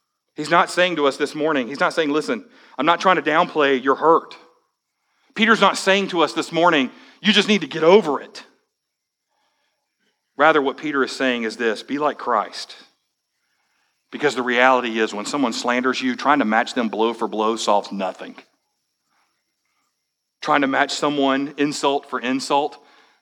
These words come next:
does nothing. Trying to match someone retaliation for retaliation, all it does is begin to rip apart the fabric that makes up the family of God.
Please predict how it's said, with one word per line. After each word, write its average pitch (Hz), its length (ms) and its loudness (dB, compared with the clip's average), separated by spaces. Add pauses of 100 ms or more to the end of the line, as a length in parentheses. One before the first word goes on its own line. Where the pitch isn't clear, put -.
(100)
does 120 540 2 (260)
nothing. 113 480 -4 (1200)
Trying 165 220 4
to 147 80 2
match 147 260 2
someone 156 460 0
retaliation 147 800 0 (260)
for 170 120 6
retaliation, 147 800 2 (200)
all 165 320 6
it 165 180 0
does 151 380 2
is 151 140 -6
begin 156 320 -2
to 156 140 -2
rip 151 420 0 (100)
apart 165 680 0 (300)
the 156 100 0
fabric 165 800 2 (200)
that 160 160 2
makes 170 280 -4
up 160 280 2
the 165 100 4
family 147 480 -2
of 139 160 -4
God. 139 480 -2